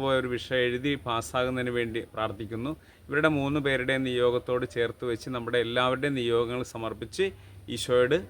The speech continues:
നമുക്ക് പ്രാർത്ഥിക്കാം. സ്വർഗസ്നായ ഞങ്ങളുടെ പിതാവേ, അങ്ങയുടെ നാമം പൂജിതമാകണമേ, അങ്ങയുടെ രാജ്യം വരണമേ, അങ്ങയുടെ തിരുമനസ് സ്വർഗത്തിലെ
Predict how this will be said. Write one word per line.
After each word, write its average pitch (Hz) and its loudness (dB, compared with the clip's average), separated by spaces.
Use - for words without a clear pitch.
നമുക്ക് 110 -6
പ്രാർത്ഥിക്കാം. 101 -4
സ്വർഗസ്നായ 151 4
ഞങ്ങളുടെ 135 2
പിതാവേ, 113 4
അങ്ങയുടെ 147 4
നാമം 156 4
പൂജിതമാകണമേ, 139 4
അങ്ങയുടെ 143 4
രാജ്യം 143 6
വരണമേ, 127 2
അങ്ങയുടെ 151 6
തിരുമനസ് 143 4
സ്വർഗത്തിലെ 147 4